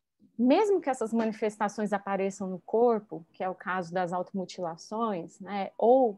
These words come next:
pelas marcas de uma tentativa de suicídio, é a fala e a própria surpresa com aquilo que ele fala que vai dar o lugar, a intensidade e a relação entre o sofrimento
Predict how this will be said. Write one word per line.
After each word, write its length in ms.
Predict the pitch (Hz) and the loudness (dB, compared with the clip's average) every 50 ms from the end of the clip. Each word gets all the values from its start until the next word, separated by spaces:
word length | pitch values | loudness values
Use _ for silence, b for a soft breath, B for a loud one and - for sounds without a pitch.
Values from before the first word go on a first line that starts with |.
| - | -8
pelas 260 | _ 208 196 180 170 190 | _ -8 -6 -6 -4 -4
marcas 500 | 190 190 208 240 262 247 233 - 190 185 | -4 -2 -2 -2 -2 -2 -2 -4 -4 -4
de 120 | 170 190 | -4 -4
uma 120 | 190 190 | -4 -6
tentativa 560 | 185 - 196 180 - 180 - - 202 185 180 175 | -6 -6 -8 -8 -8 -12 -10 -10 -8 -8 -8 -8
de 100 | - - | -10 -14
suicídio, 800 | - - 185 175 - - - 262 277 269 247 208 160 165 170 - - _ _ _ _ _ _ _ _ _ _ _ _ _ _ _ _ _ _ _ _ _ | -16 -14 -14 -14 -14 -10 -4 -2 0 0 0 -2 -4 -8 -12 -14 -16 _ _ _ _ _ _ _ _ _ _ _ _ _ _ _ _ _ _ _ _ _
é 120 | - 214 226 | 2 4 6
a 140 | 240 277 269 | 6 4 4
fala 800 | - - - - 247 247 285 294 277 220 185 180 170 170 180 - - | 0 -6 -6 -4 -2 0 2 2 2 2 2 2 0 0 -2 -4 -4
e 60 | 202 | -4
a 80 | 202 - | -4 -2
própria 360 | - 262 294 339 330 415 381 | 2 2 2 2 2 0 -2
surpresa 600 | - - 311 285 - - 240 220 214 208 202 208 | -2 -2 -4 -2 -2 -2 0 0 0 0 -2 -4
com 100 | 208 214 | -6 -8
aquilo 320 | 208 - - 302 320 320 294 | -10 -6 -4 -4 -2 -2 -2
que 100 | - 233 | -2 -2
ele 120 | 196 190 | -2 -2
fala 680 | - - _ 240 240 269 277 262 233 196 185 180 185 - _ _ _ | -6 -6 _ -2 0 0 0 0 0 -2 -2 -4 -6 -8 _ _ _
que 120 | _ 254 | _ -2
vai 180 | 226 262 254 240 | 2 2 2 4
dar 140 | 226 240 240 | 4 4 4
o 100 | 254 254 | 4 2
lugar, 600 | 262 247 220 196 208 202 208 208 214 220 233 240 - - | 0 0 4 4 6 6 6 6 4 4 0 -2 -8 -6
a 100 | 220 220 | -4 -4
intensidade 1120 | 220 214 240 220 233 233 - 269 214 202 214 190 180 190 190 202 220 214 220 240 262 262 - - - | -2 -2 -2 -2 -2 -4 -4 -4 -2 2 2 4 4 4 4 2 2 0 -2 -4 -4 -6 -8 -4 2
e 80 | 220 | 2
a 60 | 226 220 | 4 4
relação 540 | 226 233 226 233 233 233 - - 233 220 | 4 2 2 2 0 -2 -4 -4 -2 -2
entre 220 | 226 226 220 214 214 | -2 -2 -2 -4 -8
o 40 | 214 | -6
sofrimento 1000 | - - 226 214 - - 226 220 208 202 202 214 226 240 240 - - 277 277 | -4 -6 -6 -4 -6 -4 -2 -2 -2 0 0 -2 -2 -2 -4 -4 -6 -6 -6